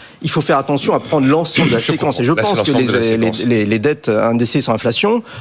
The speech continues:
Speaker 1: sont, euh, per-, une, per-, un outil utile, euh,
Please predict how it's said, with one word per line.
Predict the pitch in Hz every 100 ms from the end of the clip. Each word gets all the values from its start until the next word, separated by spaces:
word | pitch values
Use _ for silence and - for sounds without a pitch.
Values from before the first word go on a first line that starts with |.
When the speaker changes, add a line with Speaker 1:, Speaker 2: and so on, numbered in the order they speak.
| -
Speaker 1:
sont, | - - 180 214 165
euh, | 127
per-, | 135 135 127
une, | 120
per-, | -
un | 120 117 113 113 117
outil | 127 - 185 208 -
utile, | 143 - 135 170 165
euh, | - 101